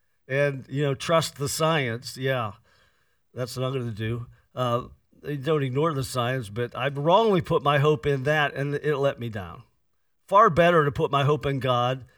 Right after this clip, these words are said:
And hey, if they figure it out, that's awesome too. I'm glad for that. But my hope needs to be put in God, in the un-,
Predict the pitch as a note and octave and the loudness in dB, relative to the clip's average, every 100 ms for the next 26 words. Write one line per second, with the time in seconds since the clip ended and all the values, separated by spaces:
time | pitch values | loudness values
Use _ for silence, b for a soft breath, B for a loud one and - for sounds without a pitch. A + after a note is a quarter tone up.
0 | b b G#3+ A#3 B3 G#3+ A3+ A#3+ C#3+ - | b b -4 -4 -4 -2 0 0 -2 -2
1 | F#3+ - G3+ G3+ E3+ D#3+ G#3 D#3+ D#3+ - | -6 -4 -4 -2 0 0 0 -2 -4 -2
2 | D3+ F3 - D3+ C3 E3 G3 B2 B2+ C#3 | -2 -2 -6 -8 -6 -4 -2 -2 -2 0
3 | D3+ D3 B2+ A2+ G2+ G2+ B2+ B2 C3+ A#2+ | 0 -2 -8 -8 -8 -10 -10 -6 -6 -6
4 | - G3+ F#3+ C#3 C3 - A#2+ - C3+ B2 | -2 -2 -2 -6 -8 -8 -12 -8 -8 -8
5 | B2 A2+ A#2+ A2+ A2+ A#2+ B2 B2 | -10 -8 -4 -6 -6 -8 -6 -4